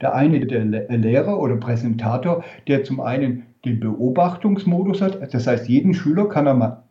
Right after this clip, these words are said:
separat gespiegelt haben auf der eigenen Lehrerbreitzeile oder andersrum,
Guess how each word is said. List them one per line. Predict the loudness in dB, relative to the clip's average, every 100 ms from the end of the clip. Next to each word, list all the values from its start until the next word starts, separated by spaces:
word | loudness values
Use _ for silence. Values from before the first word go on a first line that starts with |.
| _
separat | -4 -2 -2 -6 -6 -2 -2 -2 -16 _ _ _ _ _ _
gespiegelt | -6 -6 -2 0 2 2 0 -2
haben | -2 -2
auf | -4 -2
der | -2
eigenen | 0 0 2 2 2
Lehrerbreitzeile | 0 0 -2 0 0 0 0 0 0 -2 -16 -20 _
oder | 2 2 2 0
andersrum, | 0 2 0 0 0 0